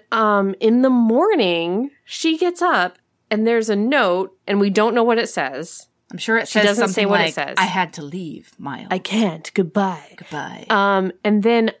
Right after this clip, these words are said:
Speaker 1: uh, under the note is a stack of dollar
Speaker 2: So
Speaker 1: bills.
Speaker 2: many monies he leaves her.
Speaker 1: So I was like, "Okay." And then she's like, "Then he robbed me." And I'm like, "But it sounded like he left you dollars."
Speaker 2: Wait, what? He robbed her?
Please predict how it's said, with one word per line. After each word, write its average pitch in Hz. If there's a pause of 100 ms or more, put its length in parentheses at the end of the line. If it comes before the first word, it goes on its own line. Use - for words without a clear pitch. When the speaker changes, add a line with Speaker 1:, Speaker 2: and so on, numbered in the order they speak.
Speaker 1:
uh, 208 (100)
under 339
the 208
note 160
is 190
a 214
stack 226
of 226
dollar 190
Speaker 2:
So 151
Speaker 1:
bills. 247
Speaker 2:
many 453
monies 339
he 392
leaves 427
her. 440
Speaker 1:
So 330
I 320
was 311
like, 277
"Okay." 247
And 269
then 302
she's 302
like, 247
"Then 262
he 269
robbed 214
me." 156
And 240
I'm 254
like, 262
"But 269
it 294
sounded 339
like 320
he 330
left 302
you 285
dollars." 220
Speaker 2:
Wait, 208
what? -
He 226
robbed 165
her? 494